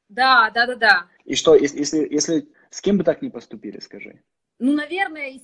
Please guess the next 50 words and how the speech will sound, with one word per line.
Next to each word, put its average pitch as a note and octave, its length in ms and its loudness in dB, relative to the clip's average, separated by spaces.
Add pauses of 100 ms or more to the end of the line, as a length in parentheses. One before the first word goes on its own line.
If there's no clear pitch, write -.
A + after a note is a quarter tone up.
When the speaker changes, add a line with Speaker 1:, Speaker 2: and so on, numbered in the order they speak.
Speaker 1:
из C4 220 -20
тех, E4 260 -18
вот C4 140 -12
у B3 40 -20
меня B3+ 140 -16
есть C4 240 -16
мои C4 160 -14
подруги, C4 460 -18
да, A#3 200 -4
которые B3+ 440 -16
всегда A#3 460 -10
вот, A#3 160 -20
они A3 200 -20
вот G#3+ 180 -20
прям, A3 320 -16
вот A#3 120 -20 (100)
у G#3+ 60 -20
них A3+ 180 -20
начинаются D4+ 520 -8
отношения, G#3+ 500 -16
они A3+ 140 -14
прям G#3 240 -18
чётко A#3+ 340 -18
ставят, G3+ 420 -2
что - 160 -20
вот F3+ 160 -20
у - 40 -16
нас A3+ 220 -10
будет G3 200 -16
Speaker 2:
Мгм. - 80 -16
Speaker 1:
так-то, G#3 340 0
так-то, G3 380 -10
так-то, D#4+ 440 -4
да, A#3+ 220 -8 (260)
и G3+ 40 -20
они B3+ 160 -14
всегда A#3 320 -10
Speaker 2:
Мгм. E3+ 80 -10
Speaker 1:
очень - 240 -20
этим A#3 120 -20
Speaker 2:
То D3+ 100 4
есть, C#3 160 -2
а, C#3+ 120 -4
то D3 140 0
есть D3 140 2
Speaker 1:
как - 140 -2
бы - 40 2
Speaker 2:
они D3 80 0
какие? A#2 520 -4 (1300)
Speaker 1:
Другие. A3+ 600 -6